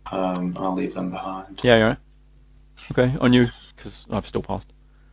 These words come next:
Speaker 1: Yeah, yeah. Uh, and finally, I will use him to.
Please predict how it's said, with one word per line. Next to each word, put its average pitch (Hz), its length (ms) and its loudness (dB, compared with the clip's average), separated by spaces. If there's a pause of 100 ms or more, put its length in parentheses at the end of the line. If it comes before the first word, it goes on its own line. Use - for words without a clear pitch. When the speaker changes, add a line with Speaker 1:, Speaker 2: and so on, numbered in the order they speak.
(380)
Speaker 1:
Yeah, - 260 -4
yeah. - 160 -6 (320)
Uh, 92 300 6
and 90 80 0
finally, 117 500 6
I 92 380 6
will 90 540 0 (880)
use 95 220 -8
him 92 480 -10
to. 92 680 -10